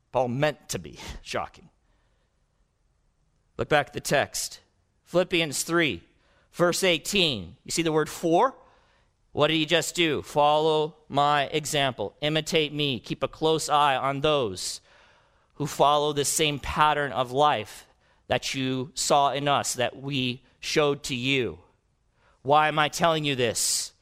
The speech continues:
For, because many, many of whom I have often told you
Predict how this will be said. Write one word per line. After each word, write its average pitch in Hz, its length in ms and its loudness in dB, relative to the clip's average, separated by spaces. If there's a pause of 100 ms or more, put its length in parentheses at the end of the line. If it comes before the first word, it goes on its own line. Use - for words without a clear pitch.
(160)
For, 151 760 2 (360)
because 139 840 2 (420)
many, 240 960 2 (420)
many 254 920 2 (300)
of 175 160 4
whom 269 280 2
I 247 200 4
have 226 240 4 (100)
often 294 540 4
told 185 400 2
you 170 320 0